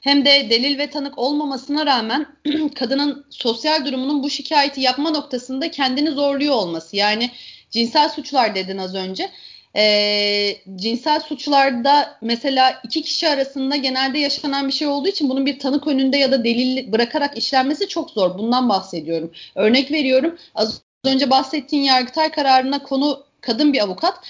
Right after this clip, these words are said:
ve kararın gerekçesinde, e, genç, bekar ve mesleğin başında bir kadın avukatın kendi sosyal durumunu da riske atarak, yani insanların gözünde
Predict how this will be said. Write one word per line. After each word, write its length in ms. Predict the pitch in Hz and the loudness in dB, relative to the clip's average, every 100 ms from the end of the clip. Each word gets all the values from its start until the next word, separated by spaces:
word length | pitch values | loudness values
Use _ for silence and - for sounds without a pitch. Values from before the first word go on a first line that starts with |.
| - _ | -20 _
ve 100 | 262 | -2
kararın 420 | 254 262 269 277 277 | 2 4 4 2 0
gerekçesinde, 720 | 277 302 277 254 233 285 - - - _ _ - | 0 -2 -6 -4 0 0 0 -8 -20 _ _ -4
e, 140 | 202 | -4
genç, 500 | 196 240 277 277 - - | 0 2 2 0 -4 -4
bekar 400 | 226 233 311 294 | -6 -2 -2 -2
ve 60 | 277 | -2
mesleğin 480 | 254 269 294 285 | -4 -4 -2 -2
başında 360 | 233 233 277 277 | 0 0 -2 -4
bir 80 | 277 | -6
kadın 260 | 269 254 | -6 -2
avukatın 500 | 320 294 - - 370 - - - | -2 -2 -4 -6 -8 -12 -20 -8
kendi 280 | - 240 277 | 0 2 2
sosyal 520 | - 294 - 302 277 | -4 -6 0 0 0
durumunu 360 | 262 269 294 285 | -2 0 0 0
da 80 | 254 | -2
riske 300 | 254 - 233 | -4 -6 -6
atarak, 420 | - 294 214 - | -2 -2 -2 0
yani 240 | 208 220 | -2 -2
insanların 600 | 226 226 254 247 269 285 | -6 -6 -4 -2 -2 -2
gözünde 540 | 247 233 254 262 277 | -2 -2 -2 0 0